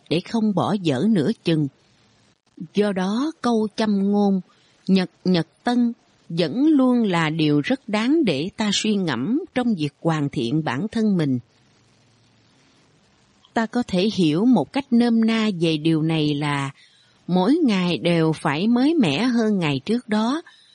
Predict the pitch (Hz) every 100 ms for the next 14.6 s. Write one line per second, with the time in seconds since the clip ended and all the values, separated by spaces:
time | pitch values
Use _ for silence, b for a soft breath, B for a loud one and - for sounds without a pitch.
0 | b b - 165 156 220 190 190 156 143
1 | - 220 190 131 165 - 302 - 240 240
2 | 233 - b b _ 226 233 339 233 147
3 | 165 190 226 202 196 b b b b b
4 | b b _ 190 214 302 349 262 214 208
5 | 208 170 139 151 - - 185 - 262 254
6 | 147 233 226 156 160 175 160 135 - 160
7 | 160 - - 160 143 _ 190 190 196 156
8 | 131 - _ _ _ _ _ _ _ _
9 | _ _ _ _ - 196 190 160 135 139
10 | 170 b b b b 180 214 311 233 165
11 | 160 147 254 254 - 160 143 233 269 165
12 | 151 143 226 226 - 160 147 147 143 -
13 | 180 143 - 185 202 196 196 170 143 208
14 | - 160 127 - 123